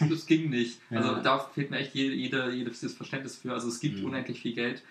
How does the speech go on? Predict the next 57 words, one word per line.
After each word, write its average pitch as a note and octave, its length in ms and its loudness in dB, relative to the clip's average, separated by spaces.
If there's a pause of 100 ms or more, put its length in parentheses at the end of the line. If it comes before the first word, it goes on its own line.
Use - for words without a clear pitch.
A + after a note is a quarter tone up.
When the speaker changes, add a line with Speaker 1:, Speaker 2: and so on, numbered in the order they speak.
(100)
Speaker 2:
Mhm. G2 320 -4
Speaker 1:
wenn C#3 140 4
du C#3 120 4
es - 140 -4
halt A#2 180 0
richtig - 300 -2
machst. A2 240 -6
Und A2 100 -6
Speaker 2:
Ja, A2+ 40 6
Speaker 1:
klar, A2 300 4
Speaker 2:
genau. G#2 220 -2
Speaker 1:
kannst - 200 2
du A#2+ 60 0
sagen: B2+ 200 2
Ja, C#3 160 4
meine C3 180 0
Idee B2+ 200 2
kam C#3 240 0
nicht A#2 140 -2
an, C#3+ 320 2 (220)
dann A#2+ 280 -6
war A#2+ 140 0
die A#2 120 2
Idee B2+ 120 2
vielleicht A#2 220 0
auch A#2 80 -6
scheiße. F3 420 0
Also, A#2 240 0
oder B2+ 160 4
musst C#3+ 140 2
Speaker 2:
Oder C#3 100 4
Speaker 1:
halt A2+ 100 4
Speaker 2:
du B2+ 60 2
Speaker 1:
dran C#3 60 4
Speaker 2:
musst C#3 120 6
Speaker 1:
arbeiten. B2 180 4
Speaker 2:
vielleicht B2 120 2
anders B2 540 0
verkaufen A2+ 400 2
Speaker 1:
Genau, C#3 160 4
Speaker 2:
dann. A2+ 80 2
Speaker 1:
du A#2 80 -2
musst G#2+ 100 4
Speaker 2:
Ja. A#2 80 2
Speaker 1:
halt A2 80 -2
dran G#2+ 80 -2
arbeiten. A#2 320 2
Vielleicht - 240 -2 (220)
hast D3 180 0
du E3+ 60 4
in C3 60 4
der A#2+ 180 2
Umsetzungsplanung A#2 840 0
halt A#2 100 -2
einfach - 200 -4
Fehler G3+ 300 2
gemacht. A2 440 -4